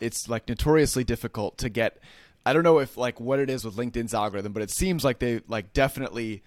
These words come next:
stem the organic reach. I'm sure it's because they want you to pay for the reach or something like that. But, um, they, <laughs> they definitely stem, uh,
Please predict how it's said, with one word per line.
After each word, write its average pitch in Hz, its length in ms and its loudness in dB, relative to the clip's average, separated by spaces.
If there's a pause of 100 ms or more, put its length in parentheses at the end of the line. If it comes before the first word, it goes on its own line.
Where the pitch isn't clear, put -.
(120)
stem 127 500 0
the 120 140 -2
organic 113 480 -2
reach. 113 220 -2
I'm 110 100 -4
sure 120 240 0
it's 113 140 0
because - 300 -4
they 104 80 0
want 95 240 -4
you 104 80 -6
to 95 80 -6
pay 95 240 2
for 98 180 -4
the 92 80 -6
reach 95 220 -6
or 90 40 -8
something 95 280 -6
like 95 140 -10
that. 92 180 -6
But, 107 160 -2 (480)
um, 101 460 2 (380)
they, 135 360 2 (120)
<laughs> - 120 -6
they 135 200 -2
definitely 131 540 -2
stem, 117 640 -4 (440)
uh, 104 380 -2